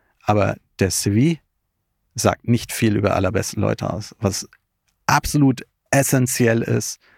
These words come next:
ist ein super Hiring-Prozess. Technische Interviews, wirklich, was sind die Skills? Und danach ist auch noch wichtig, wie sind die Werte dieses Mitarbeiters? Passt der zum Unternehmen? Ähm,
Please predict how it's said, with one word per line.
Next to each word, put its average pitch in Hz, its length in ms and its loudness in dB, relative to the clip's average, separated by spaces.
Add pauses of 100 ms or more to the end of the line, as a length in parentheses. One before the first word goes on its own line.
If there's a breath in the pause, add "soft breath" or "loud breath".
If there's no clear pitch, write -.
(200 soft breath)
ist - 240 0 (260)
ein 98 320 0
super 123 600 0 (260)
Hiring-Prozess. 107 1000 0 (840 soft breath)
Technische 143 560 0 (100)
Interviews, 131 680 0
wirklich, 113 440 0 (580 soft breath)
was 120 240 2
sind 139 160 2
die 143 60 0
Skills? - 640 0 (100)
Und 104 160 0
danach 117 260 2
ist 113 160 -4
auch 135 140 4
noch 117 140 0
wichtig, 127 460 -2
wie 120 180 2
sind 117 180 0
die 110 140 2
Werte 120 460 2 (420)
dieses 101 280 0
Mitarbeiters? 104 640 -2 (140)
Passt - 380 -2
der 117 120 2
zum 117 200 0
Unternehmen? 113 580 0 (500 loud breath)
Ähm, 104 520 0